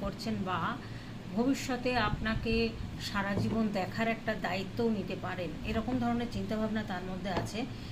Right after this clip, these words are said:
কিন্তু থার্ড পার্টি রয়েছে, থার্ড পার্টির কার্ড চলে এসছে। আর এখানে কিন্তু <clears throat> তার কোনো কোর্ট রিলেটেড ব্যাপার চলতে পারে, বা কোনো প্রজেক্টের ব্যাপারে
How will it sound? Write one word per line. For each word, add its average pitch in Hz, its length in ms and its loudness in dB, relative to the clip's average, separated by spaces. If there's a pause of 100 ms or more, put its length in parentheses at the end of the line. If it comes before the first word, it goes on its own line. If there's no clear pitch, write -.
(260)
কিন্তু 311 240 -2
থার্ড 226 300 0
পার্টি 160 280 -4
রয়েছে, - 300 -6 (640)
থার্ড 214 220 -2
পার্টির 233 280 -2
কার্ড 165 140 -4 (120)
চলে 240 200 2
এসছে। 233 340 0 (540)
আর 185 260 -2
এখানে 233 320 0
কিন্তু 208 320 4 (640)
<clears throat> 269 540 12
তার 220 180 4 (100)
কোনো 214 220 4 (120)
কোর্ট 269 220 4
রিলেটেড 247 420 0
ব্যাপার 190 320 -2
চলতে 190 260 -2
পারে, 175 220 -2 (1040)
বা 254 140 6
কোনো 269 380 6
প্রজেক্টের 240 540 4
ব্যাপারে 185 440 4